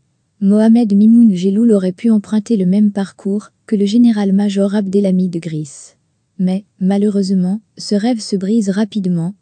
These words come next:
puisqu'il a été radié arbitrairement à partir de mille neuf cent quatre-vingt-un. Oui, radié des rangs de l'A N P. Pourquoi ? Que s'est-il passé ? Le vaillant Mohamed Mimoun Geloul a été effectivement radié illégalement et arbitrairement des rangs de la A N P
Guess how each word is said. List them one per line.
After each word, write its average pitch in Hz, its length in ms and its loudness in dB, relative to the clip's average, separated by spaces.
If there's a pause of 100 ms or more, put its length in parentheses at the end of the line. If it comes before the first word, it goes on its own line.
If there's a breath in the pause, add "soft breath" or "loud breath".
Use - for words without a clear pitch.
puisqu'il 247 400 -4
a 254 80 2
été 214 240 0
radié 196 340 0
arbitrairement 208 640 -2
à 214 80 0
partir 202 480 -6
de 180 80 -2
mille 202 220 2
neuf 214 120 2
cent - 140 -6
quatre-vingt-un. 175 720 -6 (440)
Oui, 180 280 -4 (160)
radié 208 400 -2
des 214 140 2
rangs 202 160 0
de 190 100 0
l'A 185 160 -2
N 185 220 -2
P. 156 320 -10 (420)
Pourquoi ? 208 420 -6 (480)
Que 247 120 -2
s'est-il 226 340 -4
passé ? 214 460 -4 (440)
Le 190 80 2
vaillant 233 300 2
Mohamed 208 500 4
Mimoun 214 380 4
Geloul 190 360 0
a 202 80 2
été 185 280 0
effectivement 202 640 -2
radié 190 320 -2
illégalement 196 720 0
et 170 160 -2
arbitrairement 202 640 -2
des 175 160 -2
rangs 190 160 -2
de 180 120 0
la 170 100 -2
A 170 60 -2
N 208 200 0
P 196 300 -4